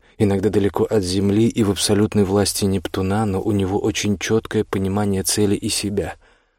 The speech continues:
Благочестивый Эней, воин и вождь,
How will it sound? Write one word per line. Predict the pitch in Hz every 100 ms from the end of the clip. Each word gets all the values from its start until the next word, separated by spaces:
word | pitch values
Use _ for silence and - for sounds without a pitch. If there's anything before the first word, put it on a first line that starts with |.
| _ _ _ -
Благочестивый | 98 98 107 - 120 - 131 123 120
Эней, | 120 107 98 85 - - _ _ _ _ _ _ _ _ _ -
воин | 98 117 120 117
и | - 110
вождь, | 98 90 - - -